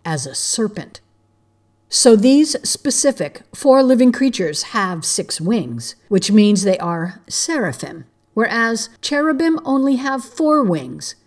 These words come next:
and cherubim have four faces that depict a lion, ox, man, and eagle. Both species of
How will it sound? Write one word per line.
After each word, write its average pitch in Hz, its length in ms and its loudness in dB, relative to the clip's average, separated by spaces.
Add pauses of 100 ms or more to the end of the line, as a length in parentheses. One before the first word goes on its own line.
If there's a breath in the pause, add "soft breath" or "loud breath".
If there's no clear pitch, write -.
and 214 160 0
cherubim 190 520 0
have 160 200 -6
four 160 300 -2
faces 165 800 -4 (120)
that 175 160 -4
depict 165 540 -8 (180)
a 156 80 -6
lion, 220 520 -4 (260)
ox, 226 520 -4 (200)
man, 208 680 -2
and 180 240 -2
eagle. 165 500 -4 (380)
Both 311 460 0
species 226 600 0
of 202 120 -4